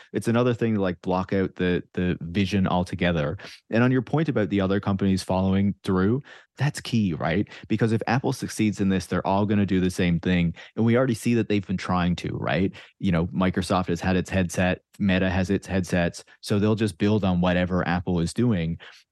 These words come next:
But the key here is that, okay, maybe Apple has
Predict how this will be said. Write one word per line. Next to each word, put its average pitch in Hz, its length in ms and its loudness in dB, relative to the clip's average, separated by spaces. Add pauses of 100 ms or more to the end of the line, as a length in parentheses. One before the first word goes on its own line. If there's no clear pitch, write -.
But 117 360 0 (540)
the 110 80 -2
key 170 240 0
here 90 420 0
is 98 160 0
that, 101 240 2 (180)
okay, 104 440 0
maybe 107 360 2
Apple 101 440 0
has 90 460 -2